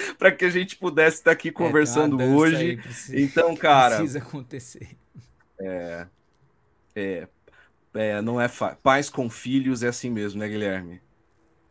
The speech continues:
Speaker 2: É, tem, o universo muda quando você é pai. Aí é uma obra de arte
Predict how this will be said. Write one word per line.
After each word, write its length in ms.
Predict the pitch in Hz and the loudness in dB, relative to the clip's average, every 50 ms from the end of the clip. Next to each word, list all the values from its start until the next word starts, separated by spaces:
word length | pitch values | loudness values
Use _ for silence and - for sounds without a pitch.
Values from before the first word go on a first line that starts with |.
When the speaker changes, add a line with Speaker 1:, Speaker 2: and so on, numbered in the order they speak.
| _ _ - | _ _ -18
Speaker 2:
É, 240 | 117 107 101 98 95 _ | -18 -16 -18 -18 -20 _
tem, 260 | - 110 113 113 113 113 _ _ _ - - 135 | -16 -14 -14 -14 -16 -18 _ _ _ -20 -20 -20
o 180 | 135 131 143 | -18 -16 -14
universo 520 | 156 165 175 170 160 185 214 226 220 233 196 | -12 -10 -10 -6 -4 -4 -4 -4 -6 -10 -12
muda 400 | 175 185 208 226 220 196 220 214 | -10 -10 -10 -10 -10 -10 -12 -12
quando 240 | - 208 208 202 | -12 -14 -14 -14
você 300 | 190 190 185 180 - 185 | -12 -14 -14 -12 -12 -12
é 60 | 175 175 | -14 -12
pai. 360 | - - 135 127 120 117 117 | -12 -10 -8 -6 -6 -6 -6
Aí 140 | 117 123 135 | -6 -8 -8
é 100 | 143 156 | -8 -10
uma 140 | 160 151 | -10 -8
obra 320 | 147 156 180 190 190 196 180 | -8 -6 -8 -8 -8 -10 -10
de 140 | 156 165 156 | -8 -6 -6
arte 280 | 151 156 160 156 _ | -4 -4 -6 -8 _